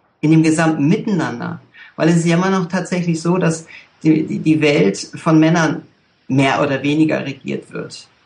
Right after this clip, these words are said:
und, ähm, die einen extremen Einfluss auf alles haben. Und wenn da immer mehr ein Pool an, an Menschen und Männern heranwächst, die,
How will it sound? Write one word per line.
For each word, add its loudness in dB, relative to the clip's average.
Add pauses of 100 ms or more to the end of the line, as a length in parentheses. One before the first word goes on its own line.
(380)
und, -4 (160)
ähm, -4 (120)
die 4
einen 2
extremen 0
Einfluss -4
auf -2 (240)
alles 0
haben. -8 (360)
Und -8
wenn 6
da 2
immer 0
mehr -2
ein -4
Pool -4
an, -2 (380)
an 2
Menschen -2
und -4
Männern 0
heranwächst, -4
die, -6